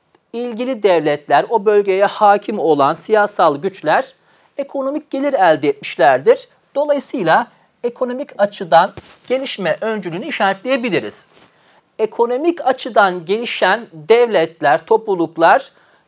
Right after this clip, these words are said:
güçlü olacaklarından dolayı o bölgede, yani Orta Asya siyasetinde de söz sahibi olacaklardır. Tarıma ticaretten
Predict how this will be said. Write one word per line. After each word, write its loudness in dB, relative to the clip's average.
güçlü -10
olacaklarından -2
dolayı 2
o 0
bölgede, 2
yani 2
Orta 0
Asya -2
siyasetinde -2
de -2
söz -10
sahibi 0
olacaklardır. 0
Tarıma 2
ticaretten -2